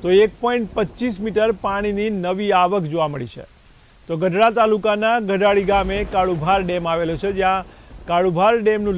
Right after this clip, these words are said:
લેવલ પંચાવન પોઇન્ટ નેવું મીટર હતું, તે વધીને હવે સત્તાવન પોઇન્ટ પંદર મીટર થયું છે.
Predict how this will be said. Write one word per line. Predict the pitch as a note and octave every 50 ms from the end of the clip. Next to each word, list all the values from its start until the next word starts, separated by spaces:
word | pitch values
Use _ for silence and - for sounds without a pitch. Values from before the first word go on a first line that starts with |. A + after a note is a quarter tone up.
| F3
લેવલ | F#3+ G#3 G#3+ A3 G#3 F#3 E3 C#3 - - - - - -
પંચાવન | F#3 F3+ F#3 E3 - G3+ G3 G3 G3+ A3+ A#3+ A3+
પોઇન્ટ | F#3+ A3+ A#3 A#3 G#3+ A3 G#3 F#3+ F3 E3+ E3+
નેવું | F#3+ G#3+ A#3+ C4 B3
મીટર | A3+ A3+ F#3 G#3+ G#3 F#3+
હતું, | F#3+ E3+ G3 G#3+ A3+ F#3+
તે | A3 G#3
વધીને | F#3 E3+ F#3 F3+ F3 G#3 G3+ G3+ F#3
હવે | F3+ F3+ F#3 F#3+
સત્તાવન | E3+ - F3+ - - - F#3 F#3 F#3 F#3 G3+ G3 F3+
પોઇન્ટ | - F#3+ G3 G3 G3 F3 -
પંદર | F#3 F#3 G3 G#3 G#3 A3 G3
મીટર | D#3+ D#3+ F3 E3 G3+ F#3+ D3+
થયું | - C#3 D3 C3 -
છે. | G2 - -